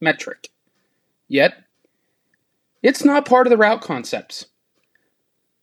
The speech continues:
That's forcing the Steelers' young, promising offensive weapons to essentially play football with one arm tied behind their backs. Football. It can be so simple,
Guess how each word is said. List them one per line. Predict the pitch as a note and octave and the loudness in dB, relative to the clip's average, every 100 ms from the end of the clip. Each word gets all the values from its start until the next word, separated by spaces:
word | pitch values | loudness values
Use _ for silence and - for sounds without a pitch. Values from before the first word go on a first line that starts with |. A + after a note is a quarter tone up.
| _ _ | _ _
That's | F3+ A3+ | 0 0
forcing | - B3 B3 - A3+ | 0 2 2 2 0
the | F3 | 0
Steelers' | - G#3+ G3 D3+ C3+ | -2 0 2 0 -2
young, | D3+ E3 F3 E3+ _ _ _ | 0 2 0 -4 _ _ _
promising | - F3 A3+ A#3 B3 | 0 2 2 2 2
offensive | A3+ A3 A#3 G#3+ G#3 | 2 2 0 0 2
weapons | G3+ - A2+ - - _ _ _ _ _ _ _ _ _ _ _ _ | 2 0 -8 -12 -16 _ _ _ _ _ _ _ _ _ _ _ _
to | - A#3+ | 0 2
essentially | A3+ C#4+ D#4+ - C#4 | 2 2 0 0 0
play | - A#3+ | 2 0
football | G#3+ - A#3+ - D#3 C#3 | 0 0 0 2 2 2
with | C#3+ D#3 | 0 -2
one | C3+ E3+ G#3 | -2 0 2
arm | F#3 F3+ E3 | 4 4 4
tied | C#3+ D3 C#3 | 0 0 0
behind | C3 C#3+ C3+ | 0 -2 -2
their | A#2 | -2
backs. | A#2+ G#2+ - - - _ _ _ _ _ _ _ _ _ _ _ _ _ _ _ _ | -2 -4 -6 -14 -16 _ _ _ _ _ _ _ _ _ _ _ _ _ _ _ _
Football. | - C#3+ - F#2+ - _ _ _ _ _ _ _ _ _ _ | 0 0 0 -4 -6 _ _ _ _ _ _ _ _ _ _
It | - - | -8 -2
can | F#3 | -2
be | F3 G3 | 2 0
so | - A#3 A#3+ | 2 2 0
simple, | - B3+ G#3 B2+ | 2 0 0 -6